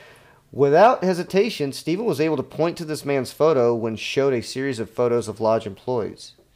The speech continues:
So, I mean,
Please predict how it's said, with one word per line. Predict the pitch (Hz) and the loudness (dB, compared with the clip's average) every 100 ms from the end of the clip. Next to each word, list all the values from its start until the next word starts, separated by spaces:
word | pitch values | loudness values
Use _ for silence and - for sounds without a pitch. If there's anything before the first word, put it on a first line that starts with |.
| _ _ _ _ _ _ _ _ _ | _ _ _ _ _ _ _ _ _
So, | - 95 90 87 - _ _ _ - | -12 -8 -6 -8 -14 _ _ _ -12
I | 95 | -8
mean, | 95 92 78 | -6 -8 -10